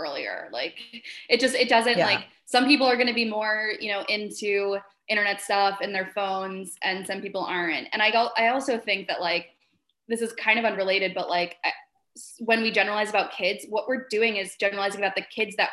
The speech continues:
Speaker 1: we see on the internet. Like, those are
Speaker 2: Yeah.
Speaker 1: an extreme version of kids. Like, when you meet,
Speaker 2: Sure.
Speaker 1: like, a regular fucking kid, like, they're, they're the same as, like,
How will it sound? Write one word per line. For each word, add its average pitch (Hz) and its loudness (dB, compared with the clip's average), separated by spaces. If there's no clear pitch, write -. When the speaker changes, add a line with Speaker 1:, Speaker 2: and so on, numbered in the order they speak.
Speaker 1:
we 190 -8
see 214 -6
on 190 2
the 170 -4
internet. 170 -4
Like, 202 -4
those 233 2
are 233 4
Speaker 2:
Yeah. 175 6
Speaker 1:
an 139 -2
extreme 214 -2
version 202 -2
of 180 -2
kids. 180 0
Like, 180 -2
when 262 4
you 285 8
meet, 320 8
Speaker 2:
Sure. - 6
Speaker 1:
like, 415 4
a 214 2
regular 233 4
fucking 233 0
kid, 208 0
like, 226 0
they're, 247 6
they're 285 4
the 294 4
same 285 4
as, 262 4
like, 240 0